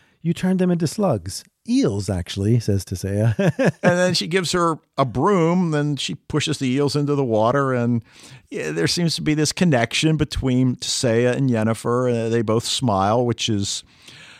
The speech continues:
Speaker 2: not something we saw from either at any point. But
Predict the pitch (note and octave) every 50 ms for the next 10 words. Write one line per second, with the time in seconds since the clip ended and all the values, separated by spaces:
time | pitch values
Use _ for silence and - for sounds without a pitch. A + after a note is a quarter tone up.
0 | _ - - G2 G#2 G#2 G#2 - - B2+ G#2+ - - B2 A2 G#2 A2 A2 G#2 -
1 | - - - - - - G#2+ A2 G#2 - - G#2+ G2 F#2+ - G#2+ G#2+ A2 A2+ G2
2 | A2 G#2+ G#2 G#2+ G#2+ A2 A2 - - _ _ _ - F#2 F#2 - - _ _ _
3 | _ - A#2+ A#2 G#2 A2 A2+ A2+ A2 G#2+ - - D3 D3 C#3+ C3+ - - - -
4 | - - _ _ _ - E3 E3 D#3+ D#3+ - _